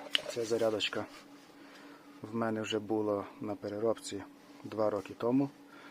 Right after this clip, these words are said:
Вона виготовлена у двадцять першому році у січні, а була в мене в січні двадцять другого року. Знову тепер потрапила через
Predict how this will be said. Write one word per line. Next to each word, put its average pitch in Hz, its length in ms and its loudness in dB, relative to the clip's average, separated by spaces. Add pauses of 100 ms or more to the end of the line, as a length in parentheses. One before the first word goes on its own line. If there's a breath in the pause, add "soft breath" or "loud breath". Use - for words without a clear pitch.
(260 loud breath)
Вона 107 280 -2
виготовлена 101 680 0 (360)
у 135 40 -8
двадцять 107 280 -6
першому 127 420 2
році 127 340 2 (760)
у 135 100 -6
січні, 123 540 0 (200)
а 104 140 0
була 107 320 2
в 104 60 0
мене 107 340 -2 (400)
в - 60 -10
січні 120 380 -2
двадцять 104 340 -4
другого 95 280 -2
року. 92 280 -6 (1800 loud breath)
Знову 127 340 4
тепер 120 260 4
потрапила 113 560 4
через 107 500 -2